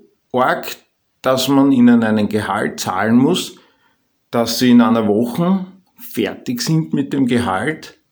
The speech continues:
den ein normaler, ein durchschnittlicher Mensch, normal stimmt nicht, ein durchschnittlicher Mensch in Österreich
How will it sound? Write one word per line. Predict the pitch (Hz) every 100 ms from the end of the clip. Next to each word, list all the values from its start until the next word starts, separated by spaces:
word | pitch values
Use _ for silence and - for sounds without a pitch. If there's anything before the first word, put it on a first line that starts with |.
| _ _ _ _ _ - -
den | 120 113
ein | 107 90 - - _ _ _ - - - - _ _ _ _ _ _ -
normaler, | 117 92 92 90 117 156
ein | 143 120
durchschnittlicher | 135 165 180 196 175 143 123 107
Mensch, | 98 101 180 - - - _ _ _ _ -
normal | 107 92 95
stimmt | - 113 117
nicht, | 160 -
ein | 98 98
durchschnittlicher | 113 135 185 160 131 123 104 104
Mensch | 92 87 226 240 - - _ _ _ _ _ _ _ -
in | 120 120
Österreich | 101 113 120 - 143 127 123 135 - - - -